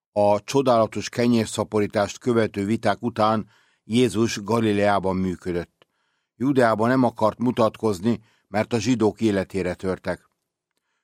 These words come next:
Közeledett a zsidók sátoros ünnepe.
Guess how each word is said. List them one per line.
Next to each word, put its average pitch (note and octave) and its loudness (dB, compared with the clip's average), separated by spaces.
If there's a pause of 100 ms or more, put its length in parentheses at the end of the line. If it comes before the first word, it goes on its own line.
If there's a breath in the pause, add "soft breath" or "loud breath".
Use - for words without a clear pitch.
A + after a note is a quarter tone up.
Közeledett A#2 2
a G2+ -2
zsidók G#2+ 0
sátoros G2 -2
ünnepe. F#2 -6